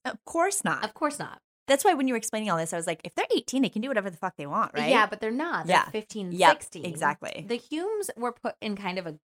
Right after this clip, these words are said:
Speaker 2: good cop role over here because it, it seemed to me that both Hilda and Henry knew that Missus Reaper was gonna say no.
Speaker 1: Yeah.
Speaker 2: So instead of, like, also being like,
Speaker 1: Yeah.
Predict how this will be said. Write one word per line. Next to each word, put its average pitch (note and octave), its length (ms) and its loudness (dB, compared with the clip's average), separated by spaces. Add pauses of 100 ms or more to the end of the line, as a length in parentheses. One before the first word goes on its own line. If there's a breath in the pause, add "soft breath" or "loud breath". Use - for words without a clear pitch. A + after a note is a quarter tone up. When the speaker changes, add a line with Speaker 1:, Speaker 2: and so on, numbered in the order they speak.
(140)
Speaker 2:
good E3+ 540 -6
cop G3+ 380 2
role B3 320 -4
over B3+ 160 -8
here C4+ 380 -6 (460)
because B3+ 400 0 (120)
it, A3 180 4
it B3 160 -2
seemed D#4 280 -2
to C4+ 100 -6
me F#3+ 240 -2
that E3 420 -2 (260)
both G#3 360 0
Hilda F3+ 240 -4
and E3 140 -6
Henry D#3 520 -10
knew F3+ 800 0
that F3+ 240 -2
Missus F#3 300 -8
Reaper F#3+ 240 -6
was D#3 120 -6
gonna E3 160 -8
say C#3 120 -8
no. - 460 -4
Speaker 1:
Yeah. G#3 200 8 (220)
Speaker 2:
So A#3+ 240 2
instead A3+ 560 4
of, F#3 320 2
like, E3+ 280 -4
also D#3+ 280 -2
being D#3+ 160 -6
like, D#3 140 -2
Speaker 1:
Yeah. E3 120 8